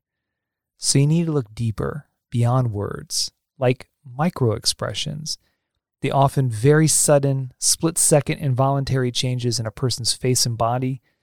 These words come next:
that are often telltale signs of how they're really thinking about you or the topic. In this series, I'm gonna share what to look for in those microexpressions so that you can stay connected with your audience, or simply to realize, hey, the person or the people that I'm speaking with,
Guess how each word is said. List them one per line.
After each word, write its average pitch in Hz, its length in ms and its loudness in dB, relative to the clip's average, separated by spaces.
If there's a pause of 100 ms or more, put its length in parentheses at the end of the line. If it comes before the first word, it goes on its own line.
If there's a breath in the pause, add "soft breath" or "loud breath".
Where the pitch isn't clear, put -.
(460)
that 120 80 -2
are 135 60 4
often 160 220 2
telltale 127 420 -2
signs 131 420 -2
of 104 80 -8
how 98 120 -2
they're 110 140 -4
really 123 340 0
thinking 113 360 -6
about 107 220 -4
you 120 200 0
or 117 80 0
the 110 80 -12
topic. - 600 -8 (680)
In 143 120 2
this 156 120 6
series, 180 340 2
I'm 175 80 0
gonna 247 160 -2
share 160 460 0 (440)
what 107 100 -2
to - 100 4
look 160 260 2
for 143 220 -2
in 135 80 -2
those 120 180 0
microexpressions 127 1000 -2
so - 140 0
that - 120 -8
you 143 100 -4
can 135 140 -6
stay 156 300 2
connected 123 460 -2
with 113 120 -2
your 113 180 -2
audience, 123 560 -2 (600)
or 139 100 8
simply 262 340 4
to 147 100 2
realize, 123 520 4
hey, 123 400 -6 (720)
the 113 60 -10
person 202 520 -2
or 135 60 -2
the 110 80 -4
people 156 320 -6
that 160 100 -4
I'm 117 80 -2
speaking 165 460 -4
with, 233 260 -4